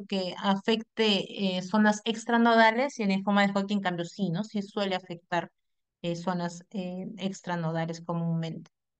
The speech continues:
Y lo otro de recordar los linfomas, siempre el diagnóstico de confirmación, recuerden que tiene que ser con la biopsia. Esa es la forma de confirmar, ¿no? Un diagnóstico en un linfoma,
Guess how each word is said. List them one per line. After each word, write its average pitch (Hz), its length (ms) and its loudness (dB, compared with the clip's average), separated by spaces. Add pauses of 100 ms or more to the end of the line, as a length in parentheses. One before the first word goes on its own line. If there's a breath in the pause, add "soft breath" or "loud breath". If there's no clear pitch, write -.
(460)
Y 269 160 0
lo 247 220 6
otro 247 200 4
de 240 80 2
recordar 220 460 4
los 214 240 0
linfomas, 226 640 2 (220)
siempre 226 440 0
el 208 100 2
diagnóstico 226 760 4
de 220 140 0
confirmación, 233 840 2
recuerden 208 480 0
que 196 100 -4
tiene 196 280 0
que 180 120 -4
ser 196 260 -2
con 180 260 -2
la 196 200 2
biopsia. 170 720 -4 (1120)
Esa 233 240 0
es 202 80 4
la 185 120 2
forma 190 400 4
de 175 280 -2 (120)
confirmar, 180 680 2
¿no? 202 120 -2
Un 233 80 0
diagnóstico 185 540 -4
en 170 120 -4
un 170 120 -6
linfoma, 160 440 -4